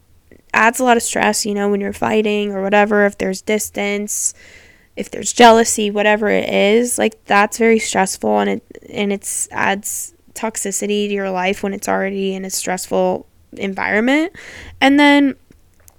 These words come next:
it just obviously makes it more difficult to meet people. Like, it hinders your social experiences, I, I think, a little bit. Uh, but the reason I don't regret it, and I've mentioned this in a past episode, is because I actually never really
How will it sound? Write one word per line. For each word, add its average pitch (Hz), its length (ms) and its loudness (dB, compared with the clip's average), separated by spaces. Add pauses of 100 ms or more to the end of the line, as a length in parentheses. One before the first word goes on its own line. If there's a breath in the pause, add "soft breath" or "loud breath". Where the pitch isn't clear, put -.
(120)
it 320 120 0
just 359 320 2
obviously 226 420 2
makes 208 220 -2
it - 40 -6
more 202 140 -2
difficult - 520 -4
to - 120 -4
meet 185 300 -4
people. 202 340 -4
Like, 196 220 0
it 202 120 -4
hinders 196 640 -2
your 208 120 -6
social 196 400 -4
experiences, 208 760 -2
I, 208 200 0
I 226 120 -4
think, 220 220 -6
a 226 60 -4
little 220 180 -2
bit. 226 260 0 (480 loud breath)
Uh, 262 100 -2
but 370 260 -2
the 370 160 2
reason 403 480 2
I 214 160 2
don't 240 140 2
regret 240 320 4
it, 240 120 0
and 214 100 -4
I've 269 140 -2
mentioned 208 480 -2
this 208 300 -4
in 214 100 -6
a 202 80 -4
past - 420 -8
episode, 220 520 -2 (360 loud breath)
is 262 160 -2
because 247 540 0 (160)
I 370 340 2
actually 302 400 0
never 254 220 2
really 277 360 0